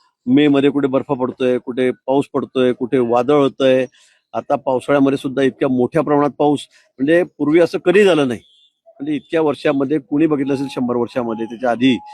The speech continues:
इतका मोठा पाऊस अगदी दोन तीन तासामध्ये पडून जातो, आणि त्यामुळे अचानक नदींना पूर आल्यामुळे ही सगळी परिस्थिती उद्भवलेली आहे. अ, शासनाच्या वतीने आम्ही सर्वांना, म्हणजे सगळी मदत जी असेल ती देण्याचा प्रयत्न करतो आहोत.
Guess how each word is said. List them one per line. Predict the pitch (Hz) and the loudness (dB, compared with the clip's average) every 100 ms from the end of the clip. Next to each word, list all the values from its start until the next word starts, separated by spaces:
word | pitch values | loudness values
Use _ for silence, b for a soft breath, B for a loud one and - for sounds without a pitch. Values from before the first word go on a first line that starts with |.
| B B | B B
इतका | 123 - 151 | -12 -4 -2
मोठा | 139 117 147 | -2 -2 -2
पाऊस | 139 139 147 151 - - | -2 0 0 -2 -10 -12
अगदी | 123 131 165 | -8 0 0
दोन | 127 135 143 | 2 0 0
तीन | 131 165 | 0 0
तासामध्ये | 160 - 151 151 | 0 -2 0 0
पडून | 135 147 143 | 2 2 4
जातो, | 127 - 127 87 _ _ _ - | 2 0 -2 -4 _ _ _ -14
आणि | 135 | -8
त्यामुळे | 151 143 147 | -6 -2 -2
अचानक | 131 147 147 143 | -2 -2 -2 -2
नदींना | 131 135 | -2 -2
पूर | - 135 | -2 0
आल्यामुळे | 131 123 131 156 190 | 2 2 4 2 -2
ही | _ _ - | _ _ -10
सगळी | 131 127 139 | -8 -4 -4
परिस्थिती | - 127 - 131 | -4 -6 -4 -4
उद्भवलेली | 117 127 127 131 | 0 2 4 2
आहे. | 120 135 156 b b b b | 2 0 -4 b b b b
अ, | 120 120 117 117 117 | -8 -8 -8 -6 -6
शासनाच्या | - 131 123 - 143 131 147 | -2 -2 -2 -2 -2 2 2
वतीने | 135 139 143 | 0 2 2
आम्ही | 139 135 | 2 0
सर्वांना, | - 139 147 147 151 147 | -2 -2 2 2 2 0
म्हणजे | 143 127 127 127 143 | -4 -6 -4 -4 -6
सगळी | - 143 | -6 -2
मदत | 143 135 151 | 0 0 0
जी | 135 | 0
असेल | 147 - 156 147 - _ _ _ _ 117 | -2 2 0 0 -8 _ _ _ _ -18
ती | - 143 | -6 -2
देण्याचा | 143 139 139 | 0 0 0
प्रयत्न | 139 127 135 | -2 -2 -2
करतो | 131 123 | -4 -2
आहोत. | 139 | -2